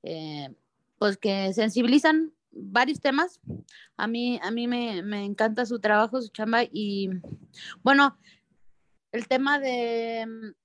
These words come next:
del fanzine, que es el que nos trae ahora a compartir, pues, eh, producciones de, de, de fanzine, ¿no? De este formato también súper político, amigable, de bajo costo,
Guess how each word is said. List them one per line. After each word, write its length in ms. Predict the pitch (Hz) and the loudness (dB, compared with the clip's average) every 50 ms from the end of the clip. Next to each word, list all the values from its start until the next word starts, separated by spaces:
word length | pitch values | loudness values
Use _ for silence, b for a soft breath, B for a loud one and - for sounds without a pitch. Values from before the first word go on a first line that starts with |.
| _ | _
del 260 | 196 220 220 220 220 226 | _ -6 -4 -4 -6 -2
fanzine, 600 | - 233 214 220 220 - - 277 277 294 311 294 | 0 0 0 0 -2 -6 -6 -4 -2 -2 -4 -4
que 280 | - 269 254 233 220 214 | -4 -4 -2 -2 -2 -4
es 120 | 220 - | -4 -6
el 180 | 254 240 247 - | -8 -10 -10 -8
que 380 | _ 233 202 202 202 190 190 | _ -8 -8 -8 -8 -10 -12
nos 220 | 190 190 180 - _ | -14 -16 -18 -14 _
trae 320 | - 220 220 226 233 240 233 | 2 4 6 6 8 6 6
ahora 380 | 220 220 226 226 226 226 226 | 6 4 2 2 0 0 -2
a 60 | 220 | -4
compartir, 760 | - 226 214 180 _ 196 196 196 - _ 254 269 285 302 285 277 _ _ _ _ | -6 -10 -14 -6 _ -4 -4 -4 -6 _ -8 -8 -6 -8 -8 -12 _ _ _ _
pues, 200 | 226 220 214 _ _ _ - | -16 -16 -16 _ _ _ -8
eh, 300 | 135 131 123 117 101 95 85 71 _ _ _ _ _ _ _ | -6 -4 -4 -6 -8 -12 -18 -20 _ _ _ _ _ _ _
producciones 920 | 208 226 226 220 208 - - - 220 226 233 240 240 220 - - _ _ _ | 4 4 4 4 2 0 2 4 4 6 6 4 0 0 -4 -12 _ _ _
de, 420 | 175 196 196 196 196 190 185 180 | -6 -4 -2 -2 0 -2 -2 -2
de, 580 | 185 185 185 185 185 185 175 165 170 165 156 - _ | -2 -2 0 0 0 -2 -2 -4 -6 -8 -10 -12 _
de 220 | - - 170 190 | -2 -2 -2 0
fanzine, 500 | - - 175 175 165 - 214 220 240 247 | 2 0 0 0 0 -2 0 2 2 2
¿no? 240 | 240 220 220 233 240 | 2 0 0 2 4
De 80 | 233 | 2
este 200 | 233 233 - 247 | 2 4 2 0
formato 580 | 240 - 214 185 185 202 202 202 208 202 233 233 | 0 0 -4 -2 -2 0 0 0 2 0 -2 -2
también 420 | - 202 185 190 196 196 214 196 | 0 -2 -2 -2 -2 -2 -4 -2
súper 440 | - - 233 - 208 202 196 175 - _ _ _ _ _ b b b b b b b _ | -2 -2 0 4 4 4 4 4 -2 _ _ _ _ _ b b b b b b b _
político, 840 | 254 247 240 233 240 254 269 277 - _ 294 269 226 _ - 294 285 285 285 277 277 277 262 - - | 4 4 4 4 0 -4 -4 -6 -4 _ -6 -6 -4 _ 2 4 4 4 4 2 0 -2 -4 -4 -6
amigable, 1000 | - 190 208 202 185 180 214 208 208 220 240 240 240 262 262 247 247 247 247 240 233 | -10 -10 -10 -10 -8 -2 2 4 6 6 4 4 2 0 0 2 2 2 0 0 -2
de 100 | 214 190 | -2 -2
bajo 260 | 185 190 185 190 180 | -4 -6 -6 -10 -14
costo, 960 | _ - 208 214 220 233 240 - _ _ 233 226 226 233 233 233 233 214 _ | _ -8 -6 -4 -4 -6 -8 -10 _ _ -4 -2 -2 -2 -2 -2 -4 -6 _